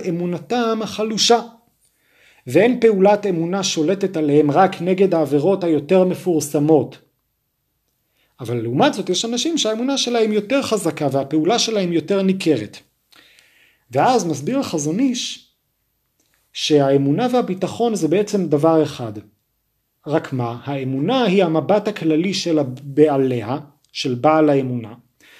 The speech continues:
והביטחון זה המבט של המאמין על עצמו. זאת אומרת, האמונה בבחינת על ההלכה, האמונה זה מה שאתה מאמין שהחיים שלנו בנויים מניסים נסתרים, אין בהם מקריות,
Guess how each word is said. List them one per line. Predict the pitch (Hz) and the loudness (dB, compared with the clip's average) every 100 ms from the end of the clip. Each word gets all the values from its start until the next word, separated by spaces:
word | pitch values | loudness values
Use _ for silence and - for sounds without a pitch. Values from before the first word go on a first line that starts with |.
| _ - | _ -8
והביטחון | 127 131 - - 156 - 269 247 | -4 -4 -6 -8 -8 -2 0 0
זה | 170 170 | 0 0
המבט | 165 160 147 254 247 240 | 0 -2 -2 -2 -2 -4
של | - 175 | -4 -2
המאמין | 170 170 165 180 240 220 226 - | -2 -4 -4 -2 -2 -4 -6 -4
על | 175 | -4
עצמו. | 160 - - 180 190 185 - - _ _ _ _ _ - - | -4 -8 -8 0 4 4 2 -6 _ _ _ _ _ -20 -6
זאת | 143 165 | -4 0
אומרת, | 190 127 104 | 0 -2 -2
האמונה | 135 151 160 185 226 | 2 4 4 4 2
בבחינת | 202 147 - 185 185 | 2 -4 -4 -2 -2
על | 175 135 | -2 -4
ההלכה, | 131 139 131 120 - 110 127 - _ _ _ _ - | -4 -6 -6 -6 -10 -12 -14 -18 _ _ _ _ 0
האמונה | 147 156 175 233 | 4 4 4 4
זה | 180 190 | 4 2
מה | 208 | 2
שאתה | 202 196 190 170 135 120 147 | 0 -2 -2 -6 -6 -10 -6
מאמין | 147 170 165 151 190 196 123 113 - _ _ _ _ _ _ - | -4 -4 -6 -4 -2 -2 -2 -6 -18 _ _ _ _ _ _ -10
שהחיים | - 156 - 156 185 | -2 -2 0 0 0
שלנו | 185 170 147 135 120 | 0 0 2 0 -2
בנויים | 135 139 180 156 117 - _ _ _ _ _ _ _ _ _ 139 | -2 0 0 0 -2 -10 _ _ _ _ _ _ _ _ _ 0
מניסים | 151 143 - 185 175 | 2 2 2 0 2
נסתרים, | 147 - 135 113 110 | -2 -2 -2 -2 -4
אין | 120 185 190 | -6 0 4
בהם | 185 156 | 6 4
מקריות, | 147 147 143 127 113 117 | 2 -2 -4 -2 -4 -8